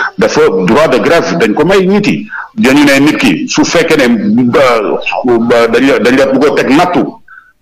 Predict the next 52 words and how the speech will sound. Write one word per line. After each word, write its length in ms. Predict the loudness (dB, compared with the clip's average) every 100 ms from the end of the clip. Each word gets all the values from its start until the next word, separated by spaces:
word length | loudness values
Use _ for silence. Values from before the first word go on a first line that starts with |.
| _
bugg 200 | -2 2
a, 180 | 2 2
bugg 280 | 2 2 2
a 40 |
salfaañe 560 | 2 0 0 2 2 2
say 220 | 2 0
àq 200 | 0 -2
ak 100 | -2
yelleef, 380 | 0 2 0 -2 -2
am 120 | 0
nga 120 | 0
droit 180 | 0 0 0
pour 100 | 0
dem 180 | 0 2
grève. 260 | 2 0 -2 -6 -8 -10 -6
Mais 180 | -2 0
tamit 220 | 0 0
doo 200 | 2 2 2
dem 160 | 2
grève 240 | 2 0 0
rek 140 | 0
pour 100 | 0
dem 220 | 2 2
grève, 200 | 2 0
dafa 200 | 0 0
am 80 | 0
ay 100 | 0
procédure 560 | 0 0 0 0 0 0 -2 -2
nga 120 | 2
war 180 | 4 4
a 100 | 2
respecter, 440 | 0 -2 0 0
dépôt 340 | 0 0 0 0
préavis, 440 | 2 2 2 0
yooyu 220 | 0 2 2
yëpp, 140 | 0 -2 -6 -8 -2
mais 100 | 0
yooyu 160 | 2 2
yëpp 120 | 2
def 160 | 0 0
nañ 180 | 0 0
ko. 200 | -2 -4 -12 -16 -14 -4
Mais 160 | -2
ba 120 | 2
léegi 320 | 2 2 2 0
tamit, 240 | 0 -2 -6 -12 -12 -12 -14 -8
bon, 320 | -2 2 2
ñu 160 | 2 0
gisuñu 360 | 0 2 2 2
retour 280 | 2 0
bâton, 320 | 2 0 0 0
maanaam 440 | 0 0 0 -2